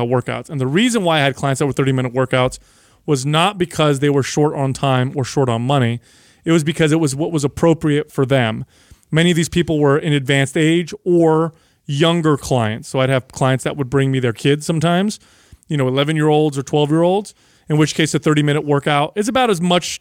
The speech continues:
time as their attention span would allow them to, to, to do with me. And I'd want them to have a good relationship with the gym.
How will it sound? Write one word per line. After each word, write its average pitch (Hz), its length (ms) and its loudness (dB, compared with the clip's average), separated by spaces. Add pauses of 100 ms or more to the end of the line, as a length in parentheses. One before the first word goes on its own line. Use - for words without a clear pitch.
time 156 340 0
as 135 100 -2
their 143 140 2
attention 139 420 -2
span 131 300 -2
would 127 100 -2
allow 123 180 0
them 127 220 0
to, 165 120 -8 (120)
to, 123 300 2 (400)
to 160 100 -2
do 170 180 2
with 175 160 0
me. 147 140 -2
And 190 80 0
I'd 202 80 0
want 165 180 2
them 147 140 0
to 135 80 0
have 131 120 0
a 131 40 -2
good 127 160 -2
relationship 127 500 -2
with 131 100 -4
the 120 60 -8
gym. 127 280 -2